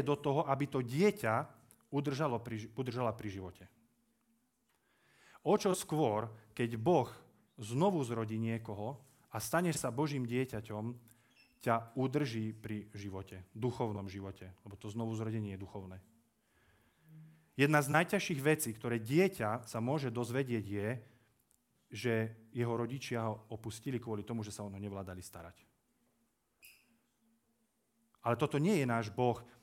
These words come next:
že si narobí deti a že potom sa nevládze o nich starať. To je ľudská predstava o Bohu. Boh, keď ťa raz znovu zrodí, tak ťa udržuje pri živote jeho mocou. A toto je pre nás obrovské povzbudenie,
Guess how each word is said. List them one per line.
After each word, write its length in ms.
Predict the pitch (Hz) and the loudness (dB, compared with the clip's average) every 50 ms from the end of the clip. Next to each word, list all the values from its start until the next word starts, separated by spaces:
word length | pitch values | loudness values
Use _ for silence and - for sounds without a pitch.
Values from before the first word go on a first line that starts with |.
| _ _ - | _ _ -6
že 160 | 120 117 127 | -2 -2 -2
si 160 | 120 - 127 110 113 113 - - - - _ _ - | 0 0 -2 -4 -4 -8 -16 -20 -20 -20 _ _ 0
narobí 560 | 123 120 131 139 156 151 156 151 131 120 120 - - - - - | 4 4 6 6 4 4 4 2 2 2 0 -4 -8 -18 -20 -14
deti 560 | - 110 120 123 117 - - 175 208 247 240 - - - - - | -6 0 2 2 2 2 0 0 0 0 0 -4 -8 -20 -14 -8
a 80 | - 117 | -6 -4
že 160 | 113 120 117 | -2 0 0
potom 400 | 139 123 147 135 123 123 120 - - - - _ - | 2 4 4 4 4 2 -2 -4 -10 -20 -20 _ -10
sa 160 | - - 117 | -4 -2 2
nevládze 400 | 120 120 120 120 117 113 110 110 | 2 4 4 4 4 4 2 0
o 80 | 107 | -2
nich 160 | 104 101 98 - | -4 -6 -8 -10
starať. 400 | - - 101 92 92 95 - - _ _ _ _ _ _ _ _ _ _ _ _ _ _ | -8 -8 -8 -6 -8 -10 -12 -16 _ _ _ _ _ _ _ _ _ _ _ _ _ _
To 80 | - 120 | 2 4
je 80 | 127 | 6
ľudská 320 | 147 196 214 - - 135 120 | 6 6 4 4 2 0 0
predstava 480 | - 127 120 113 - - 127 117 107 101 | 2 2 0 0 0 2 2 2 2 0
o 120 | 101 101 | -2 -2
Bohu. 260 | 104 101 98 98 - - - - - - - 117 | -4 -6 -6 -8 -10 -12 -18 -20 -20 -18 -14 -4
Boh, 400 | 107 107 165 208 208 180 - - - - - - | 4 6 8 8 8 6 4 -2 -16 -20 -14 -6
keď 120 | - 123 117 - 127 | -4 -4 0 2 4
ťa 20 | 120 135 | 6 6
raz 160 | 165 185 170 - - 135 | 6 6 4 0 -4 -8
znovu 340 | 113 120 131 156 190 208 214 180 | -4 -2 0 2 2 2 2 0
zrodí, 480 | 147 143 120 113 110 110 113 120 139 120 - - - - _ _ _ _ | 0 0 0 0 0 0 0 -2 -2 -6 -10 -20 -20 -20 _ _ _ _
tak 240 | - 120 120 117 - | 4 4 4 4 2
ťa 260 | - 120 110 113 - 139 | 0 0 0 0 0 0
udržuje 560 | 143 156 147 170 165 151 170 180 160 139 123 | 0 2 2 2 0 2 2 2 4 4 2
pri 180 | 120 - 120 110 107 | 0 -2 -4 -2 -2
živote 420 | 110 113 113 110 110 110 - 107 104 104 - - - - | -2 0 0 0 -2 -2 -2 -4 -4 -4 -6 -12 -18 -8
jeho 260 | 113 110 131 147 143 139 123 | -2 2 2 2 4 2 0
mocou. 480 | 117 110 110 110 - 92 90 92 95 - _ _ _ _ _ _ _ _ _ _ _ _ _ _ _ _ _ _ _ _ _ _ _ _ _ _ _ _ - - | 0 -2 -4 -6 -8 -10 -10 -12 -14 -16 _ _ _ _ _ _ _ _ _ _ _ _ _ _ _ _ _ _ _ _ _ _ _ _ _ _ _ _ -10 -6
A 60 | - | -6
toto 240 | 113 - 156 151 - 147 | -4 -2 -2 0 2 2
je 80 | 127 | 2
pre 140 | 127 131 120 | 2 2 0
nás 160 | 120 113 113 117 | 0 0 0 0
obrovské 460 | 143 143 170 175 170 170 - 139 - | 0 2 4 4 2 2 0 -2 -2
povzbudenie, 720 | 139 139 120 123 127 123 131 127 113 110 117 120 117 - | -2 -2 -2 -2 -2 -2 0 0 0 0 0 -2 -4 -8